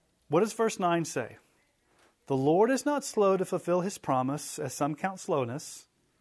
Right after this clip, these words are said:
but is" what? "Patient toward you, not wishing that any should perish, but that all should reach repentance."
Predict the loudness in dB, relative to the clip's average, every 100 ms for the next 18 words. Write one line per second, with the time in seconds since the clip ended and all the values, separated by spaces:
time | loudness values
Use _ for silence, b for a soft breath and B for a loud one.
0 | _ _ _ b b b 2 6 6 6
1 | 2 2 6 6 6 -2 _ _ _ _
2 | _ _ _ _ _ -2 2 4 2 -2
3 | -4 -6 -12 4 8 10 10 6 0 -8
4 | _ _ _ _ _ _ _ _ _ _
5 | _ _ _ _ _ _ _ _ _ _
6 | _ _ _ _ _ _ -20 -16 -4 4
7 | 4 4 0 -14 b b b _ _ _
8 | _ _ _ _ -2 0 2 2 2 0
9 | 0 -2 -2 _ _ 4 6 4 0 -2
10 | -2 2 4 4 2 0 0 0 0 2
11 | 4 6 4 0 -4 -4 -4 -8 -4 -6
12 | -6 -16 -20 -20